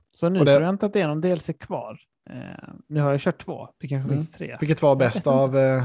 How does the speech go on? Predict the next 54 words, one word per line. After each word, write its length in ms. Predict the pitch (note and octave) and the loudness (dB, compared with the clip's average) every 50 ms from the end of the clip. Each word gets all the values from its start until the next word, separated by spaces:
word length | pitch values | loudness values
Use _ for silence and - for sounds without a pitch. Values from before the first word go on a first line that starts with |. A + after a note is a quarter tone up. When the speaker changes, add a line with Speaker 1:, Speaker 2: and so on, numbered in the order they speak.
| B2+ - - | -4 -6 -6
Speaker 2:
Leviathan 640 | - B2+ C#3 C#3 D3 C3 A#2 A2 G2+ - A#2 A2+ A#2 | -2 -2 0 2 2 2 2 2 0 -2 -4 -4 -2
och 60 | A#2+ | -2
Speaker 1:
Ja, 160 | A#2+ B2 B2+ B2 | -2 -2 -4 -4
Speaker 2:
Citadel? 240 | - C#3 C#3+ D#3 | -2 0 0 2
Speaker 1:
den 280 | D#3+ E3 D3+ C#3 C3+ C#3 | 4 4 4 2 2 2
Leviathan 580 | D#3 E3 F#3 G#3 D#3+ B2+ C3 B2+ - D#3+ D#3+ D#3+ | 2 2 2 2 2 2 -2 -2 -4 -4 -2 0
var 300 | D#3+ D3+ C3+ B2+ B2+ B2+ | 2 2 2 2 0 -2
det 100 | C3+ C#3 | -2 -4
bästa 280 | C#3+ C#3 - - C3+ | -4 -6 -6 -8 -6
D 120 | C3+ C#3 C3+ | -4 -4 -4
L 100 | B2+ A#2 | -4 -4
C 520 | - C3 A#2+ A#2 - _ - B2+ B2 B2+ | -6 -8 -8 -8 -12 _ -8 -6 -6 -6
av 180 | B2+ B2+ C3 C3 | -6 -4 -2 0
alla 260 | C3 C3 A#2+ A2+ A#2 | 0 0 -2 -4 -4
Mass 260 | C3 B2+ B2+ - - | -4 -6 -6 -8 -12
Effect 280 | A2+ G#2 - _ _ - | -16 -16 -18 _ _ -8
hittills. 440 | C#3 B2 B2 - - - - - - | -8 -8 -8 -10 -18 -20 -20 -12 -8
Speaker 2:
Mm. 260 | - C#3 C3+ C#3 C#3+ | -6 -4 -4 -4 -2
Speaker 1:
Det 100 | C#3+ C3 | -2 -2
var, 440 | C3 C#3 C#3+ C3 B2+ B2+ B2+ B2+ B2+ | 0 0 0 0 0 0 -2 -4 -4
man 160 | C3 C3+ C3+ | -4 -4 -4
kände 200 | C3 - C#3 C3+ | -4 -4 -4 -4
så 120 | C3 - D3 | -2 -2 -2
här, 180 | A#2 G#2+ G#2+ - _ _ _ _ _ _ _ - | -2 -2 -6 -10 _ _ _ _ _ _ _ -8
"Jävlar 480 | D3+ E3 G3+ D#3+ B2 B2 B2 C#3+ D3+ | -2 0 0 0 0 -4 -2 0 0
vad 100 | D3 C3+ | 0 0
fett. 220 | - - C3+ - - _ _ | -2 -6 -10 -10 -12 _ _
Det 80 | C#3 | -6
här 240 | A#2+ C3 B2+ A#2+ A#2 | -4 -4 -4 -2 -2
gjorde 300 | B2+ C#3+ D#3 - C#3 C#3+ | 0 0 0 0 0 -2
hela 320 | C3 C#3 D3 D3 C#3 - - | -2 0 0 0 -2 -2 -6
spelet 400 | - - D3+ C3 A#2 A2 A#2+ - _ _ _ _ _ | -6 -4 -4 -4 -4 -6 -10 -14 _ _ _ _ _
mycket 540 | D3 D#3 D3+ C#3+ - _ _ - A#2+ A#2 A#2 | -4 -4 -4 -4 -6 _ _ -6 -6 -4 -4
bättre." 280 | B2 A#2+ - - - B2+ | -4 -6 -6 -6 -8 -10
Alltså 160 | B2 - C3 | -10 -8 -10
storymässigt. 800 | - - D3+ C#3+ C3 A#2+ A2+ D3+ D#3+ D3 - - - - - _ | -6 -2 0 0 0 0 0 0 0 0 -2 -4 -10 -20 -20 _
Speaker 2:
Oj, 60 | _ _ - | _ _ -12
jävlar 340 | A#2+ G2 F2 A#2+ B2+ B2+ | -10 -10 -10 -10 -10 -8
vad 100 | A#2 G2+ | -8 -8
fett. 80 | - C#3+ | -4 -2
Speaker 1:
Riktigt, 220 | E3 E3 - - | -4 -2 -4 -6
Speaker 2:
Ja. 200 | B2+ C3 C3+ C#3 - | -6 -4 -4 -4 -4
Speaker 1:
riktigt 320 | C#3 C#3 C3+ - _ _ | -6 -6 -8 -8 _ _
bra. 220 | - B2+ B2+ - - _ _ _ _ _ _ - | -14 -14 -14 -14 -18 _ _ _ _ _ _ -16
Speaker 2:
Det 80 | C3+ | -14
ser 140 | B2 - D#3 | -8 -4 -4
jag 80 | D3+ C#3+ | -2 0
Speaker 1:
Eh, 60 | D#3 | 0
Speaker 2:
mycket 240 | F3 G3 G3+ A#2 A2+ | 0 0 -2 -4 -6
Speaker 1:
tung 100 | D3+ C#3 | -2 0
Speaker 2:
fram 160 | - F#3 D3 | 2 2 2
emot. 140 | A2 A2 C3+ | 0 -2 -2
Speaker 1:
jävla 220 | D3+ D3+ C3 C3+ | -2 0 -2 -4
story. 360 | B2 - - D#3 A#2+ G#2+ - | -6 -6 -8 -10 -10 -10 -12